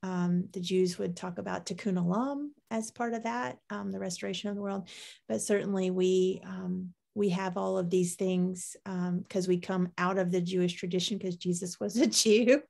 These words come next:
Um, and so here we are, um, trying to figure out, you know, how do we do this right now? How do we heal the world if we are going to be in this tradition where we do see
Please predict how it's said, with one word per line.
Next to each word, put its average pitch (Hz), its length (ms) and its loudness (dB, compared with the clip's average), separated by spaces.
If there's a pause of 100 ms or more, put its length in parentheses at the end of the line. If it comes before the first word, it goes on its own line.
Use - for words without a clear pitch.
(640)
Um, 220 480 8 (380)
and 214 540 4
so 214 280 8
here 220 200 6
we 208 160 8
are, 196 580 2
um, 190 320 -2
trying 220 260 2
to 214 60 6
figure 208 280 2
out, 226 340 0
you 196 80 -2
know, 190 160 0 (120)
how 240 380 0
do 247 200 2
we 247 140 2
do 247 220 2
this 185 320 0
right 180 160 -4
now? 180 260 -2
How 196 240 -6
do 208 160 0
we 208 300 0
heal 214 320 -2
the 208 80 0
world 190 420 0
if 185 160 -4
we 190 100 -2
are 185 140 -4
going 196 260 -4
to 190 60 -2
be 196 180 0
in 185 120 2
this 180 160 -2
tradition 180 720 -2
where 185 160 -6
we 185 160 -2
do 196 220 -2
see 185 380 -4